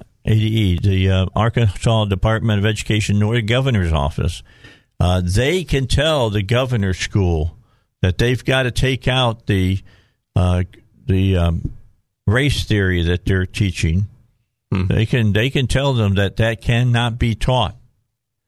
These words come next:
Speaker 1: That's
Speaker 2: They could.
Speaker 1: all they have to
Speaker 2: They,
Speaker 1: do.
Speaker 2: they could do it.
Speaker 1: Step forward, step up, have a little cojones. Uh, and, I mean, you don't have to have big cojones, just little cojones. You gotta have some cojones. Let's just put it that way. Do that, and you'll be able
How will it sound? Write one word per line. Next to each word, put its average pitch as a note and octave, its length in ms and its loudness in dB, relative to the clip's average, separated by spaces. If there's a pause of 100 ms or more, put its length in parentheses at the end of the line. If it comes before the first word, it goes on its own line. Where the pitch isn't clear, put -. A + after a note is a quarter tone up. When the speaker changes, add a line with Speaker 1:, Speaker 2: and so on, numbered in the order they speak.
(420)
Speaker 1:
That's F2 160 0
Speaker 2:
They - 60 -2
could. A2 60 2
Speaker 1:
all A#2+ 140 2
they C3+ 140 0
have C3+ 280 0
to C#3+ 100 -2
Speaker 2:
They, C#3 80 -2
Speaker 1:
do. C#3 300 0
Speaker 2:
they F2 120 -2
could B2 180 -4
do D3+ 160 -2
it. - 180 -6
Speaker 1:
Step - 460 -2
forward, A2+ 500 0
step - 580 -2
up, D#3 280 0 (300)
have A#2+ 320 0
a D#3+ 60 2
little E3+ 380 0
cojones. C3+ 760 0 (500)
Uh, G#2+ 40 2
and, G#2 460 0
I C3 60 0
mean, G3+ 160 0
you G3 100 2
don't G#3 100 2
have G#3 120 -2
to G3 80 0
have G3 140 0
big F4 200 -2
cojones, B2 500 0
just F3+ 200 0
little A3 240 0
cojones. F#2 560 0
You E3+ 60 -2
gotta E3+ 160 2
have F#3+ 160 0
some G2 180 0
cojones. E2+ 540 0
Let's A#2+ 120 0
just C#3+ 180 -2
put E3 100 0
it C#3+ 80 -2
that D#3 180 0
way. F2 140 0 (580)
Do D#3 200 2
that, D#3 280 2
and B2+ 160 0
you'll A#2+ 140 2
be C3 220 2
able B2 600 0